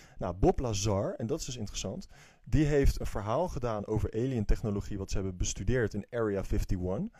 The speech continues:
Ehm, en dat, dat was een anti-gravity machine.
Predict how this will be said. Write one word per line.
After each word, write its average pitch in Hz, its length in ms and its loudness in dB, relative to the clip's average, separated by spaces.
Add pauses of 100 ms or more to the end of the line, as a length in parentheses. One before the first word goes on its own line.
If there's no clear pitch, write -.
(400)
Ehm, 104 360 0 (760)
en 117 360 -2
dat, 123 380 0
dat 117 160 -2
was 117 240 -2
een 107 180 0 (100)
anti-gravity 120 1120 0 (1200)
machine. 104 760 2